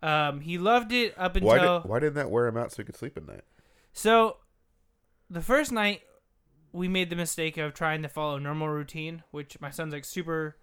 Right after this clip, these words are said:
Speaker 1: routine-oriented, except for on Wednesday nights when we record. Usually he's up a little bit so he can say hi to you.
Speaker 2: Aw.
Speaker 1: But
Speaker 2: He did say hi to me tonight, by the way.
Speaker 1: He did.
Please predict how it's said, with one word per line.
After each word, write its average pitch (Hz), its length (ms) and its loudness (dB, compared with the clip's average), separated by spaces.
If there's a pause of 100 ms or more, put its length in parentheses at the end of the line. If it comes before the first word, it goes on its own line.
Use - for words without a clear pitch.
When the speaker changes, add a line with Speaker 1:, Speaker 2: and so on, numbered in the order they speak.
(160)
Speaker 1:
routine-oriented, 170 760 -2
except 156 320 -8
for 151 120 -8
on 147 180 -8
Wednesday 151 240 -6
nights 143 200 -8
when 147 120 -10
we 139 140 -8
record. 143 380 -10
Usually 139 300 -10
he's 143 180 -12
up 135 140 -10
a 139 40 -14
little 135 200 -10
bit 135 160 -12
so - 80 -16
he 131 60 -12
can 135 100 -14
say 139 100 -12
hi 131 120 -6
to 131 80 -10
you. 143 180 -10 (680)
Speaker 2:
Aw. 95 380 -6 (220)
Speaker 1:
But 175 420 6 (180)
Speaker 2:
He 95 60 -10
did 87 160 -6
say 85 80 -4
hi 85 140 0
to 82 60 -2
me 80 60 -8
tonight, 78 260 -10
by 62 100 -10
the 69 80 -12
way. 78 80 -12
Speaker 1:
He 156 100 -14
did. 120 200 -10